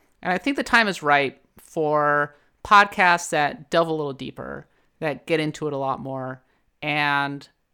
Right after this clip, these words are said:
this is hopefully that podcast. And the person who's gonna be hosting this is an old friend of mine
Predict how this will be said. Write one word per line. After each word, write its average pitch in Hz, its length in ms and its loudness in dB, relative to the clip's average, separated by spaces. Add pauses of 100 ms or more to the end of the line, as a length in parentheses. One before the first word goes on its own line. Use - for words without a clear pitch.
(280)
this 175 300 -8
is 170 440 -6
hopefully 208 840 -4
that 175 280 0
podcast. - 680 -6 (520)
And 175 380 0
the 175 100 -10
person - 320 -10
who's 381 120 -4
gonna 247 100 -4
be 208 120 -4
hosting 190 360 -4
this 139 240 -10 (100)
is 156 240 -6
an 143 200 -10 (100)
old 190 260 -6
friend 135 300 -10
of 127 140 -14
mine 135 480 -16